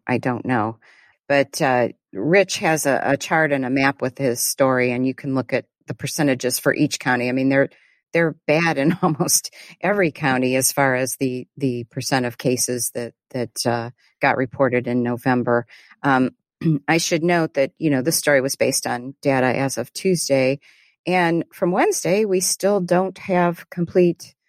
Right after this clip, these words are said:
figures from the Ohio Department of Health, uh, for, for Wednesday's case numbers, because not only because of a system error, but they said that thousands of cases are still awaiting confirmation because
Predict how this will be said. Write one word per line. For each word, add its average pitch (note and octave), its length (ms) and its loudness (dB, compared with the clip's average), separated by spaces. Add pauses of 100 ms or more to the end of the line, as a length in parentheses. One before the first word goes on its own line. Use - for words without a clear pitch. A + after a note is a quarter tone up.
(240)
figures D3+ 560 0
from C#3+ 280 0
the C#3 140 2
Ohio D3+ 280 2
Department D3 500 0
of C3 80 -4
Health, D#3+ 540 -2 (400)
uh, C3+ 240 2
for, - 320 0
for D3+ 180 -2
Wednesday's C#3 560 0
case C#3 320 -2
numbers, C3+ 440 0 (360)
because D#3 680 0
not F3 300 0
only G3+ 320 2
because D#3+ 340 0
of C#3+ 100 0
a D3 60 0
system C#3+ 480 2
error, C3 420 2
but C#3+ 220 2 (480)
they F3 80 4
said F3+ 320 -2
that D3+ 160 0 (440)
thousands F#3+ 460 0
of D3+ 140 -2
cases E3+ 420 0
are C3 120 4
still D#3 340 0
awaiting D#3 500 0
confirmation D3 1000 0
because C#3 600 0